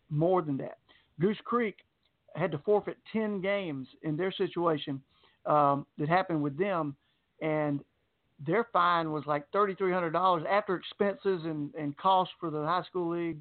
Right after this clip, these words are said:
lawyers and all that. I think it turned out to be about eight thousand dollars, but still nowhere near the sixteen thousand five hundred dollar fine that Oceanside get. But, uh, I got, uh,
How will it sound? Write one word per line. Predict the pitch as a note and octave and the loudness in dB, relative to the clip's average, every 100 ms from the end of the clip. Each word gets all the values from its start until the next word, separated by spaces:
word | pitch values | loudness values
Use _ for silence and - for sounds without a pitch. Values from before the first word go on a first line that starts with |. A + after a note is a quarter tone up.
| - | -12
lawyers | D#3+ F3 F3+ E3+ D3+ | -2 2 2 0 -2
and | E3+ | 0
all | D#3+ | 2
that. | F#3 F3 | 2 0
I | |
think | D#3+ F3+ | -2 -6
it | - | -8
turned | F#3 F3 | -4 0
out | E3+ | 0
to | E3+ | 0
be | D#3 | -2
about | E3 D3+ - | -2 -2 -2
eight | F3 - | -4 0
thousand | F3 D#3+ | 0 2
dollars, | F3+ G3+ E3+ | 2 2 2
but | E3 - | -4 -14
still | - G#3 D3 _ - | -4 -4 -4 _ -4
nowhere | F#3 G#3+ G#3 | 0 2 2
near | F3 E3+ G#3+ F#3 D3+ _ _ - | 0 -2 -4 -4 -6 _ _ -12
the | D3 | -8
sixteen | F#3+ - F3 | -8 -6 -6
thousand | F3 F3 D3+ D3 | 0 0 0 -2
five | E3+ | -2
hundred | D#3 D#3+ | -2 -4
dollar | D#3+ D3 | -2 -4
fine | C#3+ D#3+ D3+ | -4 -4 -4
that | C#3+ _ _ _ _ - | -8 _ _ _ _ -2
Oceanside | E3 E3 C#3+ D#3 C#3+ | -2 -2 0 2 2
get. | C#3+ D3 - | 0 -2 -4
But, | D#3+ - | -6 0
uh, | D#3+ D#3 _ - | 0 0 _ -2
I | G#3 | 0
got, | B3 A3+ - | 2 0 2
uh, | G#3+ F#3 | 2 2